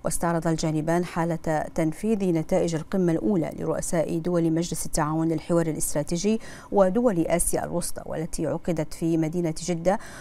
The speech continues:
وأكدوا أن هذا التنسيق يتطور بشكل مضطرد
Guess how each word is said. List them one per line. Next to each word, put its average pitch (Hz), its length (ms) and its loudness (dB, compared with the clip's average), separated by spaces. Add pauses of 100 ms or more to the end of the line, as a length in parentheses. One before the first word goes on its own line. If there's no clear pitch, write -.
(140)
وأكدوا 226 560 6
أن 165 120 2
هذا 175 220 2
التنسيق 180 580 0
يتطور 170 520 0
بشكل 165 440 -2
مضطرد 160 440 0